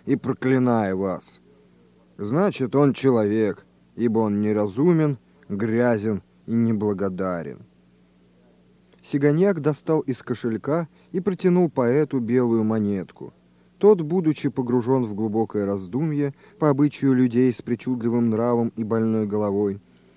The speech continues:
сперва не заметил стоявшего перед ним барона, затем увидел его, стряхнул с себя праздные мечтания, судорожным жестом схватил монету и опустил в кармашек,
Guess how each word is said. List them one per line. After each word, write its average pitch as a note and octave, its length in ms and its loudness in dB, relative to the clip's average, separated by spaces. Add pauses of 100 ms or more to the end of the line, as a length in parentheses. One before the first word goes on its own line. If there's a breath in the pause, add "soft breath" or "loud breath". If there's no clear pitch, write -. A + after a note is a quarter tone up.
(160 soft breath)
сперва F#3 480 2
не E3+ 140 4
заметил C3 500 2
стоявшего A2+ 600 -2
перед G#2 280 -6
ним G#2+ 200 -2
барона, C#3+ 500 -2 (460 soft breath)
затем E3 380 4
увидел E3 420 4
его, D3 280 2 (200 soft breath)
стряхнул F#3 560 2
с - 60 -8
себя C#3 340 0
праздные A2+ 500 0
мечтания, D3+ 720 -2 (480 soft breath)
судорожным E3 640 6
жестом B2+ 480 0
схватил A#2+ 420 -2
монету D3 540 -2 (240 soft breath)
и F#3 80 6
опустил F#3 500 4
в - 60 -8
кармашек, C3+ 680 -2